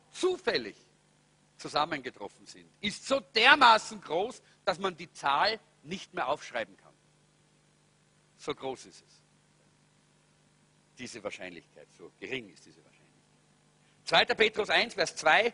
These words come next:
denn niemals wurde eine Weissagung durch menschlichen Willen hervorgebracht, sondern vom Heiligen Geist getrieben haben die heiligen Menschen Gottes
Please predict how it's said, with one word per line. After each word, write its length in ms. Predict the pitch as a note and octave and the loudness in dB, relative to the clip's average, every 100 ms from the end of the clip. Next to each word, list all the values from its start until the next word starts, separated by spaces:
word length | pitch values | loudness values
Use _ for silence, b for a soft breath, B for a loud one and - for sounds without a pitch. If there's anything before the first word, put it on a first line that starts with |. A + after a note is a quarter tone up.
| b b b - | b b b -4
denn 200 | D#3+ D#3+ | -4 -2
niemals 560 | A#3 C#4+ A#3+ B3+ - | -2 0 0 0 -4
wurde 240 | D#3 A3 A3 | -4 -2 0
eine 160 | G#3 | 0
Weissagung 600 | E3 F3+ G#3 G3 F#3 G3+ | 0 0 2 2 2 0
durch 120 | F3+ D3+ | -8 -6
menschlichen 600 | E3 A3 - G3 E3+ C3+ | -6 -6 -8 -12 -12 -6
Willen 260 | F3+ G#3 | -6 -4
hervorgebracht, 720 | F3+ - D#3+ D3+ - B2 B2 _ b b b b b | -6 -4 -4 -4 -6 -6 -6 _ b b b b b
sondern 260 | - E3 F#3 | -6 -4 -4
vom 180 | F#3+ D#3 | -6 -2
Heiligen 380 | D#3 A3+ A#3 A3+ | 0 0 -4 -2
Geist 360 | F3+ G#3 - | -2 -2 -6
getrieben 460 | - D#3 E3 F#3+ E3 | -12 -10 -10 -10 -6
haben 180 | D3 C3+ | -6 -4
die 140 | B2+ | -8
heiligen 380 | A2+ B2+ C#3+ B2+ | -6 -6 -8 -12
Menschen 380 | G#2+ A2+ - A#2 | -12 -12 -18 -20
Gottes 540 | F#2 F#2 F#2+ - - | -18 -16 -18 -20 -20